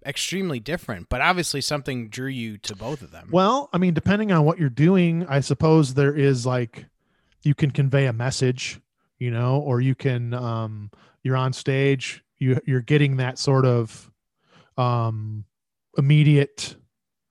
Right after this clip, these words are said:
Speaker 2: interaction and reaction, which, you know, at the same time I say, like, I, it doesn't, it doesn't, like, feed me, but it is obviously, like, a good, a, it is a good feeling, especially in comedy. Like, if you, if you're up there and it's going well, like, you know, forget it.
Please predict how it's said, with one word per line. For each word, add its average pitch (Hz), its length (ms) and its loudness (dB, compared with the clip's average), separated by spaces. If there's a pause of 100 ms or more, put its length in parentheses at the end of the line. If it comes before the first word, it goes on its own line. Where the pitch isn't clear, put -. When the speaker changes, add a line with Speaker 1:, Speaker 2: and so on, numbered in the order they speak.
(300)
Speaker 2:
interaction 139 580 2
and 131 120 2
reaction, 131 600 -2 (720)
which, - 420 0
you 165 100 4
know, 131 160 4
at - 80 -2
the 156 40 -2
same 196 220 4
time 160 160 6
I 147 60 6
say, 151 200 4
like, 131 360 2
I, 151 100 2
it 170 120 0
doesn't, 170 260 4
it 151 60 0
doesn't, 156 240 2
like, 120 200 -6
feed 175 400 2
me, 123 240 -4 (320)
but 147 140 4
it 147 60 6
is 165 160 6
obviously, 135 460 2
like, 117 360 -6 (400)
a 143 80 2
good, 131 360 2 (360)
a, 143 40 4 (120)
it 170 120 6
is 151 120 4
a 135 40 4
good 139 160 2
feeling, 160 260 4
especially 151 340 2
in 110 40 -8
comedy. 131 460 -2
Like, 113 220 -6
if - 140 -6
you, 131 240 2
if 147 140 -2
you're 131 140 2
up 139 140 -2
there 127 160 0
and 120 100 -6
it's - 120 -12
going 120 280 -2
well, 110 460 -4 (420)
like, 110 360 -8
you 127 120 -2
know, 98 360 -8
forget 117 320 -4
it. 104 120 -8